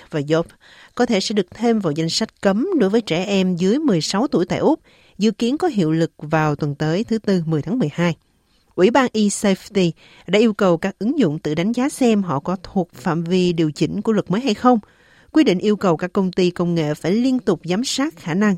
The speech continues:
nằm trong diện bị hạn chế. Bộ trưởng truyền thông Anika Wells hôm nay phát biểu tại câu lạc bộ báo chí quốc gia,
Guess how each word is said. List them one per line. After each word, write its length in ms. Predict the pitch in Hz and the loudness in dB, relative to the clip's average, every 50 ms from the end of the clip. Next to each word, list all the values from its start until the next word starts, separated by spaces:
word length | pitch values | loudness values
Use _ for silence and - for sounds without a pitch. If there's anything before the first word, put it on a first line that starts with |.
| - _ | -2 _
nằm 220 | 165 165 160 151 | -2 -2 -2 -2
trong 280 | 147 - 165 165 165 156 | -2 -2 -2 -2 0 0
diện 260 | 165 143 143 156 151 | 0 0 0 -2 -2
bị 80 | 143 147 | -4 -4
hạn 240 | 151 160 143 151 | -4 -2 -2 -2
chế. 280 | 156 - 180 185 208 277 - _ _ _ _ _ _ _ _ _ _ _ _ _ _ | 0 2 2 2 2 -2 -4 _ _ _ _ _ _ _ _ _ _ _ _ _ _
Bộ 160 | - 226 240 | 2 2 2
trưởng 380 | 233 - 233 196 170 170 226 277 | 2 2 0 0 0 0 -2 -4
truyền 260 | - - 214 185 175 | 0 0 0 0 0
thông 260 | 160 - 208 202 196 180 - | 0 0 0 0 0 0 0
Anika 340 | 175 185 185 180 - 185 | 0 0 0 0 0 -2
Wells 440 | 175 170 165 175 175 170 165 - - - | -2 0 2 2 2 0 0 -4 -10 -6
hôm 220 | - 190 170 170 | -4 -2 0 0
nay 180 | 180 175 170 160 | 2 0 0 -2
phát 220 | - - 247 277 | -2 -4 -4 -2
biểu 140 | - 151 165 | 0 -2 0
tại 140 | 160 165 147 | -2 -2 -2
câu 160 | - 170 165 | -2 -2 -2
lạc 120 | 160 151 - | -2 -2 -2
bộ 80 | 143 135 | -4 -2
báo 180 | 147 156 170 | 0 0 -2
chí 220 | 175 - - 190 202 | -2 -2 -6 -6 -4
quốc 180 | - 262 262 - | -4 -4 -4 0
gia, 200 | 202 208 202 190 | 2 2 2 2